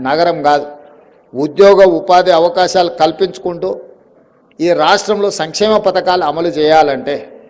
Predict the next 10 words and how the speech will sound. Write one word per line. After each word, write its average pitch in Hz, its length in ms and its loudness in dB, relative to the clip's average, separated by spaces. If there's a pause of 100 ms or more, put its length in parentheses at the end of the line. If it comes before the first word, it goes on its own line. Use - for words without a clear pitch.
(1160)
అత్యంత 208 420 0 (120)
వెనుకబడిన 185 580 2 (100)
వర్గాలైన 175 500 2 (140)
దళితులు, 175 420 -2 (140)
గిరిజనులు, 170 580 -2 (220)
ఆదివాసీలు, 165 600 0 (140)
బలహీన 160 400 -2 (100)
వర్గాలు, 165 460 -2 (260)
మైనారిటీలు, 165 680 -2 (120)
మహిళలకు 170 560 -2